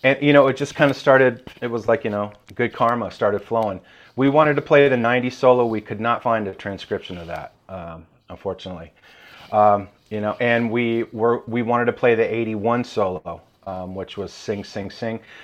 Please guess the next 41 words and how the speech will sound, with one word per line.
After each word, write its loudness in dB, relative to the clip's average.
We -2
were 0
gonna -2
ask -6
Dave 0
Flynn, -2
who -4
played -2
the -4
original -4
drum -8
set -6
part, -4
to -2
do -6
that -4
and -10
play -4
the -10
drum -12
set -10
part. -4
So -2
it -2
was, -4
it 0
was -6
gonna 0
be -2
nineteen -2
sixty-one, -4
nineteen -2
seventy-five, 2
uh, -12
eighty-one, -4
eighty-two -4
Spiral 2
Gyra, -4
uh, -2
nineteen -6
ninety, -4